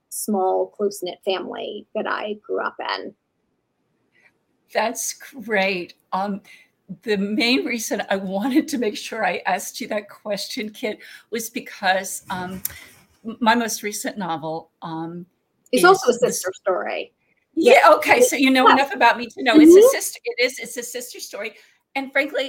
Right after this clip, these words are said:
Speaker 2: it's a sister who disappeared story, and I'm not gonna tell you anything more than you don't know on the first page, so that's al-, also okay.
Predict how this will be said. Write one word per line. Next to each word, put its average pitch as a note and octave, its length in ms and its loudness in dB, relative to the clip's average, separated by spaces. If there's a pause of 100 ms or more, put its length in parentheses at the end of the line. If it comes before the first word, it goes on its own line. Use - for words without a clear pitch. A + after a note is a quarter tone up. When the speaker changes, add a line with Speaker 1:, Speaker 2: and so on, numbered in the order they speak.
Speaker 2:
it's C4 160 -12
a C#4 60 -10
sister C4+ 360 -14
who A#3+ 40 -16
disappeared A3+ 540 -12
story, F#3+ 380 -12
and G3+ 120 -6
I'm G3 120 -8
not G3 200 -4
gonna G3 140 -12
tell G3+ 160 -8
you F#3+ 100 -8
anything G3 320 -10
more F#3+ 160 -8
than F3+ 160 -10
you F3 120 -10
don't F3 180 -6
know F3 100 -6
on E3 100 -8
the F#3 80 -10
first - 300 -14
page, F#3 180 -6
so F#3+ 180 -10
that's F#3 220 -6
al-, - 220 -4
also F3+ 420 -4
okay. F#3+ 400 -8